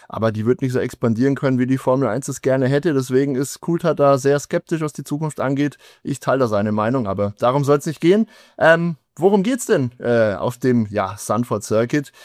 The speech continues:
Es ist ein kurzer Kurs, ja, eine sehr, sehr schnelle, relativ kurze Runde. Du wirst ja gleich sagen, wie lang die Runde genau ist. Äh, die Rundenzeiten sind auf jeden Fall mit, äh, die geringsten, ähnlich wie Monaco, ähnlich wie der Red Bull Ring.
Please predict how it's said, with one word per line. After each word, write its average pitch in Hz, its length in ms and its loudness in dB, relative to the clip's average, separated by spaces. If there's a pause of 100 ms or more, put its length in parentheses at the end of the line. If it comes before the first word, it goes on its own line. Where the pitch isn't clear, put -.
(220)
Es - 280 -6
ist - 300 -4
ein 98 400 -2 (260)
kurzer 151 380 0
Kurs, 196 360 2
ja, 123 140 -2
eine 139 180 -2
sehr, 127 240 2
sehr 143 160 0
schnelle, 147 640 0
relativ 131 400 -2
kurze 180 320 0
Runde. 180 320 2
Du 143 100 -2
wirst 139 180 -2
ja 135 60 0
gleich 120 200 2
sagen, 123 420 2
wie 135 160 2
lang 123 320 2
die 131 80 -2
Runde 131 220 0
genau 120 280 2
ist. - 280 0 (400)
Äh, 131 240 2
die 131 80 2
Rundenzeiten 151 560 2
sind 135 140 -2
auf 127 120 0
jeden 139 180 0
Fall 131 200 0
mit, 139 420 0
äh, 120 300 2
die 110 340 -2
geringsten, 175 720 -2
ähnlich 156 340 -2
wie 220 60 -2
Monaco, 175 460 0
ähnlich 156 280 -2
wie 160 60 -2
der 147 160 0
Red 131 200 0
Bull 139 140 0
Ring. 139 280 2